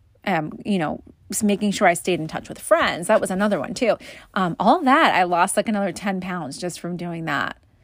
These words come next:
It was crazy. And I think the final,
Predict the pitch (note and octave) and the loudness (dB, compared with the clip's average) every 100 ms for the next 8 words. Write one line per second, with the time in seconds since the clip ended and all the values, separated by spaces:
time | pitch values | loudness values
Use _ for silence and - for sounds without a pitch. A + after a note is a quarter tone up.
0 | _ - G3+ G3+ - F3+ E3 - - - | _ 0 2 2 0 0 -2 -6 -14 -16
1 | _ - - - _ A3 A3 G#3 G3+ G3+ | _ -20 -20 -20 _ 2 4 6 4 2
2 | G3 - G#3 - A#3+ A3+ G3 G3 - G3 | 2 2 2 2 0 2 0 0 2 2
3 | A3 D4+ C4+ F3+ E3 | 2 0 2 2 0